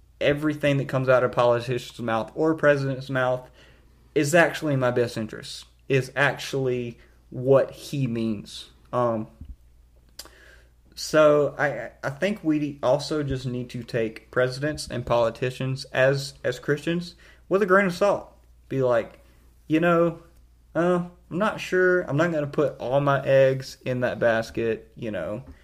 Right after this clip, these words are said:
Um, because, again, at the end of the day, both parties have their issues. Both parties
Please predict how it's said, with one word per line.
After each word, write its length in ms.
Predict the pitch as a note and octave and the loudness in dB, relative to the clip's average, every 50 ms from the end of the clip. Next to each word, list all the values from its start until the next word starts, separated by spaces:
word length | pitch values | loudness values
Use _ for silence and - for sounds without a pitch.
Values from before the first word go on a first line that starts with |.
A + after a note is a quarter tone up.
| _ - _ _ _ _ _ _ - | _ -20 _ _ _ _ _ _ -8
Um, 600 | B2 B2+ B2+ B2 A#2+ A#2+ A#2+ A#2 A2+ A2+ A2+ A2+ - - _ _ _ _ _ _ _ _ _ _ - _ - - - - C#3+ | -4 -2 -2 -2 -2 -2 -2 -2 -4 -6 -8 -12 -14 -20 _ _ _ _ _ _ _ _ _ _ -20 _ -16 -16 -14 -8 -8
because, 300 | C#3 C#3+ - E3+ E3 E3+ | -8 -2 -2 -2 -2 0
again, 220 | E3 F3 F3+ F3+ | -2 -2 -2 -2
at 120 | E3+ D3+ | -2 -4
the 100 | D3 D#3+ | -4 -4
end 80 | E3+ E3 | -4 -4
of 80 | D3+ D3+ | -4 -6
the 80 | D#3 | -6
day, 340 | D#3+ E3+ E3 C#3+ C#3 C#3 C#3 - - _ _ _ _ _ _ _ _ _ _ _ _ _ _ _ - - - _ _ _ _ _ _ _ - | -4 -4 -4 -4 -8 -10 -12 -16 -20 _ _ _ _ _ _ _ _ _ _ _ _ _ _ _ -20 -20 -20 _ _ _ _ _ _ _ -2
both 360 | - C#3+ D3+ D#3 D#3 - - | 0 0 0 0 -2 -6 -14
parties 440 | - - D3 D3 C#3+ C3+ C3+ C3+ - - | -16 -8 -6 -6 -6 -4 -6 -8 -10 -10
have 220 | C3+ B2+ A#2+ A#2 A#2+ | -8 -6 -6 -4 -4
their 120 | B2 A2+ | -6 -6
issues. 600 | - - A#2+ - - - A#2+ - - - - - _ _ - - _ - | -6 -8 -10 -10 -12 -16 -18 -18 -20 -20 -20 -20 _ _ -20 -20 _ -4
Both 380 | A#2+ B2 C#3 D3+ C#3 - - - | -2 0 0 0 -2 -8 -16 -20
parties 480 | - - B2+ B2+ B2 B2 A#2+ A#2 - | -8 -4 -2 -2 -2 -2 -4 -8 -10